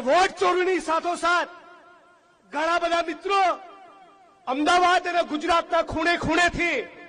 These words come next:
ખાસ કરીને અમદાવાદના રાણી, મોટેરા, ચાંદખેડાથી ગરીબ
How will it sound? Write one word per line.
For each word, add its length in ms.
ખાસ 260
કરીને 340
અમદાવાદના 760
રાણી, 440
મોટેરા, 540
ચાંદખેડાથી 800
ગરીબ 300